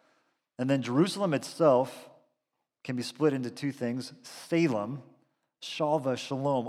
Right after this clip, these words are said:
all carry the same root word. And so even as they sang these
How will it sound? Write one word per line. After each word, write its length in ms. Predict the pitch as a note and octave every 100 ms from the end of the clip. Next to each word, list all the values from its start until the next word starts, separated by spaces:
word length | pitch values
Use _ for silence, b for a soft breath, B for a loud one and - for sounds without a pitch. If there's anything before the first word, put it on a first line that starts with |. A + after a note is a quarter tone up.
| -
all 320 | C#3+ D#3 D#3
carry 420 | - - D3 C#3
the 160 | A#2 A2
same 340 | - C#3+ C3
root 300 | A#2 B2+ C3
word. 380 | G#2+ A#2+ G2+ D#2+ - _ _ _ _ _ _ _ _ _ _ _ _ _ _ _ _ _ _ _ _ _ _ _ _ _ -
And 60 |
so 160 | C#3+ C3+
even 300 | D#3+ F#3+ G3+
as 200 | D3+ E3
they 140 | C#3+ C3+
sang 560 | - - D#3+ E3 D#3 D3
these 320 | A#2+ C#3 B2+